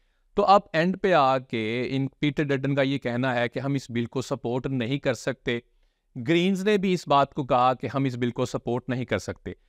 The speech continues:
तो ऐसे लग रहा है कि जो इंटरनेशनल स्टूडेंट्स का कैप जो प्रपोज्ड था ट्वेंटी ट्वेंटी फ़ाइव के लिए, वो शायद ना लगे, लेकिन अभी भी एक दो दिन बाकी हैं, शायद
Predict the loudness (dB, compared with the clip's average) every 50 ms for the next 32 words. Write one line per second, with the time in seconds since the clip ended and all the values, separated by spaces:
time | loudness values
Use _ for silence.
0 | _ _ _ _ 0 0 2 2 0 0 2 2 0 0 0 0 2 2 2 2
1 | 2 2 2 4 4 4 2 2 2 0 0 0 -2 -6 _ -4 -2 0 0 0
2 | -2 -2 -2 -2 -2 -2 -2 -2 -2 -2 0 -2 -2 -2 -4 -6 -4 -4 -6 -6
3 | -4 -6 -4 -2 -2 -2 0 2 2 2 2 2 0 -2 -4 -6 -4 -4 -2 -4
4 | -4 -4 _ -4 0 2 2 2 2 0 -4 -12 -4 0 2 2 2 2 0 0
5 | -2 -2 0 0 -2 -2 -2 -2 -2 0 2 2 2 0 0 0 0 0 0 0
6 | 0 0 0 0 -2 -2 -2 -2 -2 0 2 2 2 2 0 -2 -6 -6 -4 -2
7 | 0 2 2 2 0 -2 -2 -4 -6 -6 -8 _ _ _ _ _ _ -6 -2 0
8 | 0 0 0 0 0 0 -2 -2 -2 -2 0 0 0 0 2 0 0 0 0 0
9 | 0 0 0 0 2 2 2 2 0 -2 -2 -2 -2 -2 0 0 0 0 0